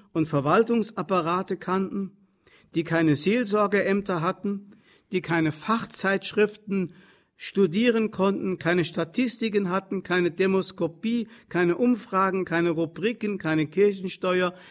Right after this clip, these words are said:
keine Räte, keine Sachausschüsse, keine Caritas-Verbände, keine Personalabteilungen. Das gab's alles nicht.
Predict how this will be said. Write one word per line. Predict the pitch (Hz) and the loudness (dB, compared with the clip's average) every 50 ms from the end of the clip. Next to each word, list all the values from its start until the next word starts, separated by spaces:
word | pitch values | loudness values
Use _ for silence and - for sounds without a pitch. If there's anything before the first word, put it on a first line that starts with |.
| - _ _ | -20 _ _
keine | - 165 165 160 160 156 147 | 0 2 4 4 4 4 4
Räte, | 156 170 202 220 220 220 214 208 202 | 4 4 4 4 4 4 0 0 0
keine | - 170 160 156 151 143 | 0 0 2 2 2 0
Sachausschüsse, | - 185 208 202 196 - 196 190 - - - 214 190 - - 196 180 - - - - _ - | 0 -2 -2 -4 -4 -4 -4 -2 -2 -2 -4 -4 -2 -2 -2 -2 -2 -4 -10 -20 -20 _ -2
keine | - 165 165 165 160 156 | 0 2 4 4 2 2
Caritas-Verbände, | 156 170 196 208 214 214 - 208 196 190 - - - 190 180 190 190 190 202 196 180 190 180 - - - - _ | 2 0 0 2 0 0 0 0 -2 -2 -2 -2 -2 -2 0 2 0 2 2 2 0 0 -2 -2 -10 -20 -20 _
keine | - - 175 180 175 165 | -2 2 4 4 4 2
Personalabteilungen. | 170 165 160 160 143 160 156 156 170 190 202 214 - 190 180 - - 180 175 175 180 180 185 185 180 175 170 165 151 160 - - _ _ _ _ _ _ _ _ _ _ _ _ _ _ _ _ _ _ _ _ | 2 0 0 2 2 4 4 4 4 2 2 0 0 -2 -4 -4 -4 -2 0 0 2 2 2 4 4 4 2 0 -2 -4 -10 -20 _ _ _ _ _ _ _ _ _ _ _ _ _ _ _ _ _ _ _ _
Das | - 160 - - | -10 -10 -6 -2
gab's | 185 175 160 151 - | -2 -2 -2 -2 -2
alles | 156 156 147 143 139 - | -4 -2 -2 -2 -2 -2
nicht. | 131 131 123 - - _ _ | -4 -4 -4 -8 -14 _ _